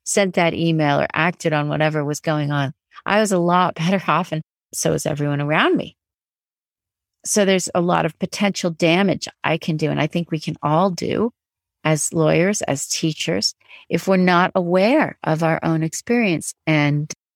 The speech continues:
the best example, the easiest example is if I'm not aware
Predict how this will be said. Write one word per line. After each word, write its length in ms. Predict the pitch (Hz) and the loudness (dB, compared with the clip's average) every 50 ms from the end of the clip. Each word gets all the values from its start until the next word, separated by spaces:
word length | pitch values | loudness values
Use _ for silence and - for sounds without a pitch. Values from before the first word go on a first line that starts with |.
| _ _ _ | _ _ _
the 160 | 185 160 160 | -6 -4 -2
best 320 | 143 160 151 147 - - - | 2 2 2 2 0 -2 -4
example, 420 | 143 - - 147 139 143 165 165 | -4 0 2 2 2 2 2 0
the 160 | 147 - - | -2 -2 -2
easiest 460 | 147 143 139 143 147 143 - - - 147 | -2 -2 -2 0 -2 -2 -2 -4 -4 -6
example 460 | 135 135 - 135 131 135 - 160 156 | -4 -2 2 2 2 2 2 0 0
is 160 | 147 139 139 | 0 0 0
if 160 | 147 - - | -2 -2 0
I'm 140 | 143 143 143 | 0 0 2
not 160 | 147 143 143 | 2 2 2
aware 600 | 147 135 135 151 170 214 269 294 269 247 233 233 | 0 0 0 0 2 2 2 2 0 0 -4 -6